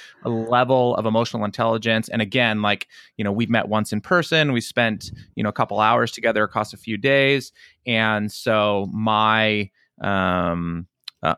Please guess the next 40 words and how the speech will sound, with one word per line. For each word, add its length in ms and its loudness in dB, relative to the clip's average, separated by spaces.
unexpert, 1040 0
I 40 -4
don't 100 0
even 120 -2
know 80 -2
if 80 -8
that's 200 -10
the 80 -8
right 180 -2
word, 200 -2
uh, 140 -2
or 260 0
even 140 -2
a 40 -4
real 240 0
word, 260 -2
but, 240 0
um, 320 0
you 80 -2
know, 80 0
my 140 4
lack 200 2
of 80 -4
expertise 460 -2
in 60 -6
this 160 -6
area 260 2
would 160 -2
still 280 0
say 320 0
that 280 0
y-, 140 -10
you 220 -4
seem 280 0
to 60 0
demonstrate 600 0
a 120 0
lot 400 2
of 100 -2
it. 300 -4